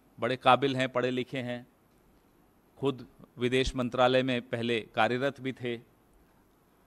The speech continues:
आजकल थोड़े बदले बदले नजर आते हैं। उम्मीद है कि अपने विभाग पर भी कुछ कहेंगे।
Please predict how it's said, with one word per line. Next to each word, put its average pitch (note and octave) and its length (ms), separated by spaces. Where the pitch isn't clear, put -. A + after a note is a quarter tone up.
आजकल B2+ 360
थोड़े C3+ 200
बदले B2+ 300
बदले B2 260
नजर A#2+ 260
आते A#2 240
हैं। A2 200
उम्मीद A3+ 380
है A3+ 140
कि A3+ 320
अपने G#3 280
विभाग G3+ 440
पर F#3+ 120
भी E3+ 120
कुछ F3 200
कहेंगे। D3+ 520